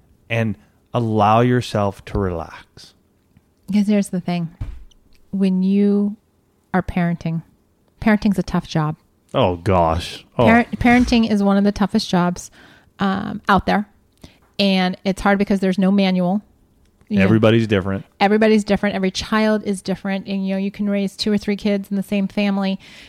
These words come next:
Speaker 2: and you can't figure out why they all turn out different if you know, they're being raised by the same parents
Speaker 1: Mm-hmm.
Speaker 2: because they each have their own unique personalities. And, and y-, it's a job that you never get a break from.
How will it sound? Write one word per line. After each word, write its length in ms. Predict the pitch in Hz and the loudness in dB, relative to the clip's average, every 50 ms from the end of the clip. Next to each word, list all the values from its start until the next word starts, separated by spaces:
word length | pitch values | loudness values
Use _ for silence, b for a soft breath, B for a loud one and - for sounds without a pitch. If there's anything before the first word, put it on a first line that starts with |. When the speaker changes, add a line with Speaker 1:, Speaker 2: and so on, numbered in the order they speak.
| B B | B B
Speaker 2:
and 400 | - 202 190 202 196 196 185 156 | -4 -2 -2 -2 -2 -4 -4 -6
you 160 | 165 190 190 - | -6 -6 -4 -2
can't 220 | - 208 - - | -2 -4 -2 -2
figure 160 | 220 208 202 | -2 0 0
out 100 | 190 - | 2 2
why 140 | 196 196 202 | 2 2 2
they 100 | 202 196 | 2 2
all 120 | 196 196 190 | 0 0 0
turn 140 | 190 196 196 | 0 -2 -2
out 140 | 190 - | -2 -2
different 300 | 202 196 190 - 190 185 185 | -2 -4 -2 -2 -4 -4 -6
if 60 | 175 _ _ _ _ _ - | -6 _ _ _ _ _ -14
you 220 | 208 196 190 185 | -10 -6 -4 -2
know, 60 | 185 | -2
they're 100 | 185 185 | -2 -2
being 200 | 175 185 185 185 | -2 -2 -2 0
raised 240 | 185 185 185 175 - | 0 0 -2 -2 -2
by 120 | - 185 | -2 -2
the 60 | 180 175 | -2 -2
same 220 | - 196 185 175 | -2 -2 -4 -2
parents 520 | - - 190 180 - - _ - - - _ _ _ - | -4 -6 -6 -8 -8 -12 _ -20 -20 -20 _ _ _ -14
Speaker 1:
Mm-hmm. 220 | 92 95 98 98 | -10 -10 -8 -2
Speaker 2:
because 280 | 90 98 101 - 185 180 | -2 0 0 0 0 0
they 120 | 190 185 | 0 0
each 100 | 185 - | 0 0
have 140 | 196 190 180 | 0 0 2
their 100 | 190 185 | 2 2
own 140 | 190 190 190 | 2 2 2
unique 240 | 190 190 196 202 | 0 0 -2 -2
personalities. 640 | - - 196 - - 196 190 190 190 185 190 190 - | -4 -4 -4 -4 -4 -6 -6 -4 -4 -6 -6 -6 -6
And, 80 | 196 B B B B B B B B B - | -8 B B B B B B B B B -2
and 220 | 220 220 214 202 208 _ _ _ _ _ _ _ _ _ _ _ _ _ _ _ _ _ _ _ _ _ | 0 0 0 0 -2 _ _ _ _ _ _ _ _ _ _ _ _ _ _ _ _ _ _ _ _ _
y-, 160 | - 214 208 - _ _ _ _ _ - | -8 -8 -8 -8 _ _ _ _ _ -4
it's 160 | 226 - 233 | -4 -4 -4
a 20 | |
job 640 | 202 190 - 226 254 285 247 180 - - 202 208 214 - _ _ B B B B B B B B _ _ - | -4 0 0 0 0 0 -2 -4 -4 -6 -6 -8 -8 -10 _ _ B B B B B B B B _ _ -6
that 240 | 214 202 226 214 202 - _ _ | -2 0 0 0 0 -2 _ _
you 300 | - 196 190 214 240 269 | -6 0 2 2 4 4
never 340 | 262 240 233 247 254 247 262 | 4 2 2 2 2 0 -2
get 140 | 240 240 233 | 0 0 0
a 40 | 220 | 0
break 280 | 196 - 190 196 208 - | 0 -2 -2 -4 -4 -8
from. 240 | - - - - | -12 -14 -14 -16